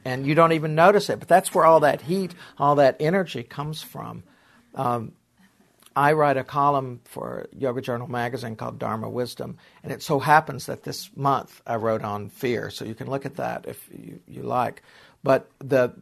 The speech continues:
the first thing is to be able to say, "This moment's like this." Fear is present. And to notice the unpleasantness of fear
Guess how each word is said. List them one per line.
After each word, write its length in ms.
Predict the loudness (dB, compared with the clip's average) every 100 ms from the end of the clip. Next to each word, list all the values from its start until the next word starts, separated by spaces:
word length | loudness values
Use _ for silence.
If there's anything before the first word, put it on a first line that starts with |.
| -10
the 160 | -8
first 540 | -8 2 6 6 2 -6
thing 480 | -4 -4 -4 -8 -14 _ _ _ _ _ _ 0
is 420 | 2 4 0 -6
to 120 | -14 -6
be 160 | -2
able 200 | -2 -4
to 60 | -10
say, 320 | -8 -6 -6
"This 280 | -8 -12 -12
moment's 420 | -12 -12 -14 -14
like 300 | -14 -16 -14
this." 400 | -16 -14 -18 -20 _ _ _ _ _ _
Fear 400 | -8 -4 -4 -4
is 200 | -8 -12
present. 600 | -12 -12 -12 -20 -20 -20 _ _ _ _ _ _ _ _ _
And 120 | -12 -8
to 200 | -8 -4
notice 540 | 2 4 4 -2 -12 -16 _
the 140 | -10 -8
unpleasantness 880 | -8 -10 -4 -2 -2 -4 -8 -8 -10
of 80 |
fear 440 | -10 -6 -2 -2